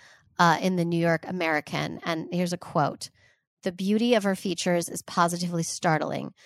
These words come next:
With her curled upper lip and her classic chin, she has the look of some heroic work in marble. Her throat is a column.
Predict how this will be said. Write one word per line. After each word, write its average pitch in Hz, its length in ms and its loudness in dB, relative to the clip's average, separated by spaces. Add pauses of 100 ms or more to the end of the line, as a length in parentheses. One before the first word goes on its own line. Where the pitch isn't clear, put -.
(180)
With 180 100 -2
her 185 100 0
curled 202 480 2
upper 190 220 0
lip 175 240 0
and 180 120 -2
her 175 100 0
classic 202 500 0
chin, 160 400 -4 (200)
she - 180 0
has 190 340 6
the 190 120 0
look 185 300 2
of - 140 -2
some 190 220 0
heroic 185 580 4
work 175 320 2
in 180 200 -2
marble. 160 540 0 (280)
Her 196 120 2
throat 208 460 4
is 196 120 -2
a 202 60 0
column. 175 680 2